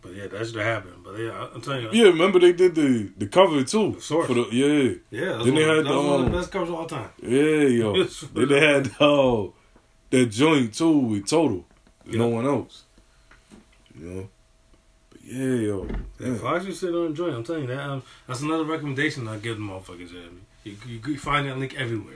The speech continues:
Speaker 2: I'm, I'm gonna find
Speaker 1: Uh,
Speaker 2: that.
Speaker 1: you, yeah,
Speaker 2: I need
Speaker 1: that,
Speaker 2: that,
Speaker 1: no, no,
Speaker 2: yo.
Speaker 1: no, two is fire.
Speaker 2: Word. I need that, yo.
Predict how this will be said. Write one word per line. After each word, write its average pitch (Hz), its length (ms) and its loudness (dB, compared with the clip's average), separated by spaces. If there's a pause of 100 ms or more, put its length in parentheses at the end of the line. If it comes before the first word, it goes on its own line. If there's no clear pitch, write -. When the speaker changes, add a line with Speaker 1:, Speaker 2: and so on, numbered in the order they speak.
Speaker 2:
I'm, 123 140 -6 (100)
I'm - 40 -20
gonna 139 120 -2
find 123 360 2
Speaker 1:
Uh, 104 60 -2
Speaker 2:
that. - 120 -10
Speaker 1:
you, 139 180 -14 (220)
yeah, 131 160 -6
Speaker 2:
I 120 40 -6
need 123 220 -2
Speaker 1:
that, 104 60 -2
Speaker 2:
that, 101 60 0
Speaker 1:
no, - 60 -2
no, - 100 -2
Speaker 2:
yo. 151 60 -2
Speaker 1:
no, 143 180 -2
two 147 260 0
is - 260 -12
fire. 104 540 -2 (220)
Speaker 2:
Word. 101 460 -2 (560)
I 85 60 -14
need 107 200 -4
that, 90 200 -8
yo. 80 240 -16